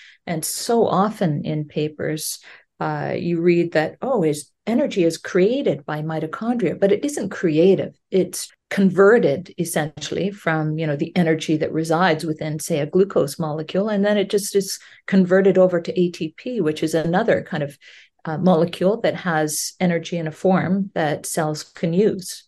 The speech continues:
you know, for all of those A T P demanding reactions, say, protein synthesis, ion gradient maintenance across membranes. So it's,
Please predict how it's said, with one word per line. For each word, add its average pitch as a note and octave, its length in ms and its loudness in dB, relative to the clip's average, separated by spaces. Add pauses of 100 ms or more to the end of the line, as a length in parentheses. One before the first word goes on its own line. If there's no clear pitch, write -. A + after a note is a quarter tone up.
you D#3 60 -10
know, D#3 60 -8
for D3 160 -6
all E3 160 2
of F3+ 120 0
those D#3 200 -2
A E3 160 -2
T E3 200 -6
P E3 240 -8
demanding E3 600 0
reactions, D3+ 680 -6
say, D3+ 400 -10 (480)
protein D#3+ 420 -2
synthesis, G#3 960 -2
ion D3 360 -6
gradient G3+ 540 2
maintenance F3+ 540 0
across D3 400 -10
membranes. F#3 640 2 (480)
So F3 380 4
it's, - 320 -2